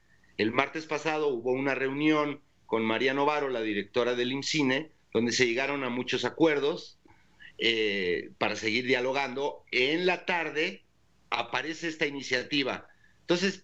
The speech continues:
percibimos como una desconexión de acuerdos que se habían tomado en la mañana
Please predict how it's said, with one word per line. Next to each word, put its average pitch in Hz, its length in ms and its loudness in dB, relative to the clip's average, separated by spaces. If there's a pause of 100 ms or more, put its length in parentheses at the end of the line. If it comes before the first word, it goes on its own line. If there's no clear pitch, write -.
percibimos 160 720 0
como 143 320 0
una 190 220 2
desconexión 151 1000 -2 (460)
de 113 140 4
acuerdos 170 380 -2
que - 60 -12
se 120 100 -2
habían 139 260 -2
tomado 165 260 2
en 165 60 0
la 170 80 0
mañana 170 460 -2